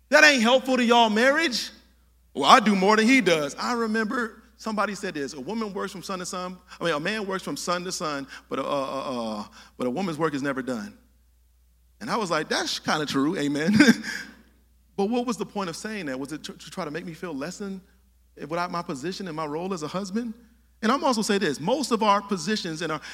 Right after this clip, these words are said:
and the things that we say in our roles in marriage are very encultured. We base it off of the, the traditional family, which is not necessarily biblical. Mo-, what the Bible does is tell us the framework and the function,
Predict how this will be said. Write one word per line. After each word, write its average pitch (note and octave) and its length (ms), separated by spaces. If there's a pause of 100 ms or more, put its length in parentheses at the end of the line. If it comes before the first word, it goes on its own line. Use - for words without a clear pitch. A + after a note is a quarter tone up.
and F3 80
the E3 60
things A3 280
that G3+ 120
we F#3 120
say G#3 200
in F#3 80
our D#3 100
roles G3 300
in E3+ 140
marriage F3+ 400 (240)
are F3+ 80
very G#3+ 280
encultured. E3+ 720 (880)
We A3+ 120
base A#3 240
it A#3 40
off A3+ 140
of G3 100
the, G#3+ 100
the F#3 140
traditional G3+ 600
family, G3+ 400
which E3+ 180
is F3+ 80
not G#3+ 220
necessarily F#3+ 420
biblical. C#3+ 480 (1700)
Mo-, A#3 220
what A3 200
the A3+ 80
Bible B3+ 380
does F#3+ 400
is E3+ 100
tell A3 220
us G3 120
the D#3+ 160
framework A3+ 460
and F#3 80
the F3 60
function, A3 440